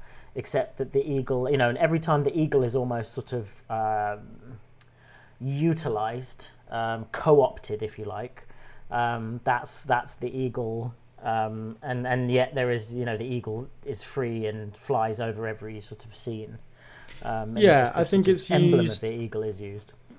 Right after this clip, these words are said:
Speaker 2: Uh, yeah, I mean, there's loads of, um, uses of it. I'm just looking at it sort of, like, in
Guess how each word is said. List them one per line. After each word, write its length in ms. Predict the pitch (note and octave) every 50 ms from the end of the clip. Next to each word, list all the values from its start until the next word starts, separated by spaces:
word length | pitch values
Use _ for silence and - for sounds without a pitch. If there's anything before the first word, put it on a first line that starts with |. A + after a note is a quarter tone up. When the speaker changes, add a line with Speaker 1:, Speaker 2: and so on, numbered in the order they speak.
| _ - -
Speaker 2:
Uh, 600 | D#3 D3+ D3+ D3+ D3 D3 C#3+ C#3+ C#3+ D3 D3 C#3 - - - _ - - - _ - _ _ _ - - - - - - _ _ - - - - - - - _ _ _ - - _ - - -
yeah, 200 | A3 G3 D#3+ D#3
I 40 |
mean, 160 | E3 F3 F3+ F#3
there's 200 | F#3 F3+ - -
loads 360 | F3+ F3+ F3+ F3+ F3+ - -
of, 240 | D#3+ D3+ C3+ - -
um, 600 | C3+ C3 B2+ B2+ B2 B2 B2 A#2+ A#2+ A#2+ A#2+ A#2 - - - - _ - _ - - - - - - - - - - - - - - - - - - - - -
uses 580 | C#3 C3+ C#3 D#3 D#3+ D#3 D#3 - - B2+ A2+ B2+
of 100 | A#2 A#2+
it. 40 |
I'm 120 | A#2+ C3 C3
just 160 | B2+ A#2+ -
looking 400 | C#3+ C#3+ - B2+ B2 A#2+ A2+ A#2+
at 220 | - A#2+ A#2 A2 A#2+
it 280 | C3+ B2+ A#2 - -
sort 260 | - - C3 A2+ G#2 A#2
of, 160 | A2+ - -
like, 240 | A#2+ A2+ G#2+ - -
in 240 | A#2 A2+ A2+ A2